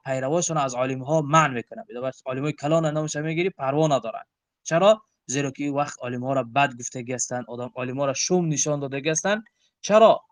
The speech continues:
تا اینکه خودشون چیزی که بخوام به همون خیل، سبحان الله، چه خیلی شیخ عبدالرزاق میگه در حقیقت همین خیله. خوارج این عصر هم همین خیل کرده هستن. علمها را سخنهای بد میگه، علمهای سلطان، علمهای لگنبردار گفته، علمهای قور و بلا،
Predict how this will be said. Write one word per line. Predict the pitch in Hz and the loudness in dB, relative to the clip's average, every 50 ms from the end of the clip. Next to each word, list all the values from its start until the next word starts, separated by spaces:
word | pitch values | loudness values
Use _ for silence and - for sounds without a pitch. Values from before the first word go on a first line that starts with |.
| _ _ _ _ _ _ | _ _ _ _ _ _
تا | - 139 | -6 -4
اینکه | - 156 165 165 165 165 165 165 _ _ _ _ _ - 160 160 165 139 | -2 -2 -2 -4 -4 -8 -12 -20 _ _ _ _ _ -14 -12 -10 -10 -8
خودشون | - - - 190 170 151 - 160 165 170 | -10 -6 -6 -4 -2 -2 -2 -2 -2 0
چیزی | - - 180 180 | 0 0 0 0
که | 160 - 135 | -2 -4 -8
بخوام | 135 139 - 170 180 160 | -6 0 2 2 2 2
به | 135 120 | 0 -4
همون | 120 123 131 139 | -4 -2 -2 -4
خیل، | 131 - - 147 156 156 | -4 -4 -4 -4 -4 -4
سبحان | - - - - - 139 131 | -6 -8 -8 -6 -6 -6 -4
الله، | 123 123 120 | -4 -6 -6
چه | - - | -6 -6
خیلی | - 139 127 | -6 -4 -4
شیخ | - 147 131 127 127 | -4 -4 -6 -6 -8
عبدالرزاق | 120 120 127 127 127 123 151 135 | -8 -6 -6 -6 -2 -2 -2 -2
میگه | 131 131 131 175 180 | -4 -4 -2 -2 -2
در | 151 147 131 | 0 0 0
حقیقت | 131 131 - 175 160 | 0 0 -2 -6 -4
همین | 135 147 143 | -4 -4 -4
خیله. | - - - - - _ _ _ _ _ _ _ - | -4 -6 -12 -18 -20 _ _ _ _ _ _ _ -6
خوارج | 127 127 131 139 151 147 131 | -4 -2 0 0 -2 -2 -2
این | 139 135 131 | -4 -4 -2
عصر | 127 139 165 - - 208 | 2 2 2 2 2 2
هم | 202 190 | 2 2
همین | 202 220 220 | 4 2 2
خیل | - 165 160 | 2 0 -4
کرده | 143 - 127 120 123 120 | -4 -4 -6 -6 -6 -8
هستن. | 117 - - - 117 131 _ _ _ _ _ _ - | -8 -10 -10 -12 -12 -14 _ _ _ _ _ _ 0
علمها | - 156 151 147 143 143 160 | 2 2 4 4 2 2 4
را | 156 151 139 | 4 4 2
سخنهای | - - 123 - 139 151 151 139 | 0 -6 -6 -4 -2 -2 -2 0
بد | 131 156 160 156 | 2 4 4 4
میگه، | 139 139 135 139 | 2 0 -4 -2
علمهای | 127 - 127 131 127 123 127 143 135 | -2 -2 -2 -4 -4 -4 -4 -6 -6
سلطان، | - - 139 131 117 - 139 147 147 143 127 - | -6 -6 -8 -8 -8 -4 -2 0 0 0 -2 -6
علمهای | 123 123 127 127 139 143 | -8 -8 -6 -4 -4 -2
لگنبردار | 135 131 127 123 131 127 123 127 127 123 120 143 147 143 | 0 0 0 0 -2 -2 -2 -2 -4 -2 -2 -2 -4 -4
گفته، | 123 127 - - - | -4 -8 -10 -6 -4
علمهای | 131 131 131 131 135 147 147 | -4 -4 -4 -4 -6 -6 -6
قور | - - 151 147 139 | -2 0 0 0 0
و | 135 127 | 0 -2
بلا، | 135 139 160 196 208 | 2 4 6 6 6